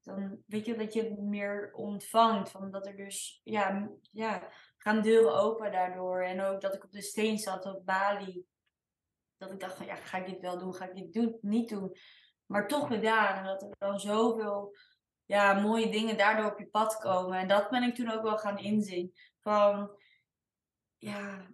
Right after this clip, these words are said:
ja, ik ken geen angst meer, zeg maar. Ik zie angst meer als iets heel moois. Dat je er even doorheen moet om weer meer te kunnen ontvangen. En dat heb ik wel toen geleerd, ja. Maar dat,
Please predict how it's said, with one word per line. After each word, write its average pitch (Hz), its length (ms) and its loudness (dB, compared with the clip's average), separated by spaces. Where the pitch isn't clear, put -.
ja, 220 240 0
ik 214 140 0
ken 247 380 6
geen 214 340 0
angst 233 440 4
meer, 185 200 -8
zeg 185 260 -12
maar. 175 140 -6
Ik - 140 -6
zie 220 260 0
angst 202 280 2
meer 202 180 0
als 196 120 -2
iets 196 180 -10
heel 196 160 -6
moois. 190 500 0
Dat 185 160 -16
je 190 140 -12
er 185 60 -6
even 185 120 -10
doorheen 190 400 -4
moet 180 160 -6
om 185 160 -10
weer 185 220 -6
meer 185 180 -8
te 185 100 -12
kunnen 185 260 -14
ontvangen. 185 720 0
En 170 120 -10
dat 185 200 -4
heb 202 80 -4
ik 196 140 -6
wel 202 280 8
toen 202 280 -6
geleerd, 196 600 2
ja. 175 380 -6
Maar 185 160 -4
dat, 190 200 -6